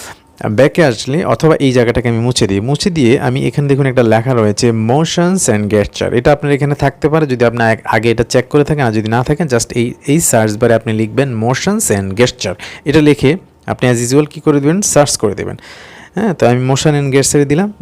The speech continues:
দিয়ে এই যে দেখুন motions and gesture। আরও একটা আপনাদেরকে ক্লু দেখিয়ে দিই, সেটা হলো অ্যাডভান্স ফিচারে আপনার এই অপশনটা পাবেন। আপনার মোবাইলে যদি motions and gesture লেখার পরেও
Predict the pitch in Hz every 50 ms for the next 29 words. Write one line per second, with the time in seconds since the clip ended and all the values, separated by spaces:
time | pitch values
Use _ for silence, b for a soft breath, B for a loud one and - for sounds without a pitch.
0 | 113 107 117 127 147 196 - - - 131 117 113 107 104 101 113 104 98 101 107
1 | 120 139 151 143 - - 175 190 208 214 - - 117 107 107 107 101 110 107 -
2 | - - 107 - - - 123 135 208 214 208 - - 151 110 123 160 175 170 B
3 | B B - - 127 127 131 123 135 123 127 135 131 131 127 B B B - -
4 | 180 196 196 151 131 113 - 123 113 107 127 127 - 143 151 147 147 151 147 -
5 | - 156 156 156 151 170 190 190 - - - 143 131 123 - 135 139 113 107 113
6 | 110 107 104 101 95 - - 110 98 101 95 101 92 92 92 95 - - _ _
7 | _ - 135 139 - 190 185 180 180 175 180 180 180 170 180 175 170 170 147 135
8 | 135 143 151 - - 180 180 190 185 - 156 135 127 131 127 113 127 139 - -
9 | - - - 139 120 120 117 - 170 - - - - 131 127 139 165 202 160 110
10 | 95